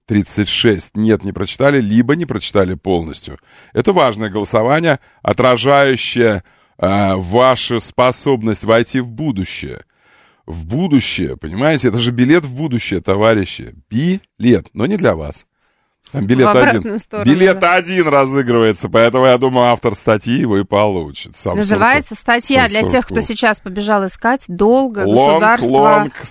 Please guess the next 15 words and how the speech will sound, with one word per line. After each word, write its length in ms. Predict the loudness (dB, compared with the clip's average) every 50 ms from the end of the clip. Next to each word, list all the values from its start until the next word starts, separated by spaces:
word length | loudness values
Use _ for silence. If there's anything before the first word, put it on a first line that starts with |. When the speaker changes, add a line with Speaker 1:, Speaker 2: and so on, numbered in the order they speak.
| -14 -10 -2
Speaker 2:
Путина». 480 | 2 4 4 6 6 4 4 2 -2 -8
Speaker 1:
state, 80 | -6 -2
э, 240 | 0 2 2 2 2 2
of 220 | 2 2 0 0 -4 _
Putin, 480 | _ -2 -2 -2 0 -2 -4 -4 -4 -12 -16 _
да, 320 | _ -6 -4 -4 -4 -4 -8 _ _
если 300 | -8 -6 -6 -6 -8 -8
перевести 540 | -4 -2 0 0 0 0 -2 -2 -4 -4 -4
на 120 | -4 -4
зимбабвийский 880 | -4 -4 -4 -2 0 -2 -2 -2 -4 -6 -6 -6 -8 -10 -12 -12 -12 -10
язык. 380 | -10 -8 -10 -10 -12 -14 -18 _ _ _ _ _ _
Зимбабве 460 | -2 0 0 2 2 0 0 -2 -6
вот 160 | -8 -8 -6
так 140 | -8 -10 -8
говорят. 240 | -8 -12 -12 -12